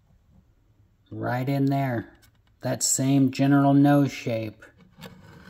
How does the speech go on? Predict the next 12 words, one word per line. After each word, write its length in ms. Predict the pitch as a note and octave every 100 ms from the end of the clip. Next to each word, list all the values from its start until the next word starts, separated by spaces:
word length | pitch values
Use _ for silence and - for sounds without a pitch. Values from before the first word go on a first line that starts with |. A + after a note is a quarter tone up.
| - - - -
will 140 | A2 A2+
let 280 | A#2+ - C3
you 60 |
t-, 220 | A#2+ - -
see 320 | - D3 C3+
that 220 | A#2 -
those 320 | A#2+ B2 A2+
two 260 | - - C#3
little 560 | C3 C3+ A#2+ G#2 - _ _ _ _ _ _ _ _ _ _ -
cuts 600 | - D3 C3+ - - -
or 280 | - A2+ G#2+
s-, 360 | - - -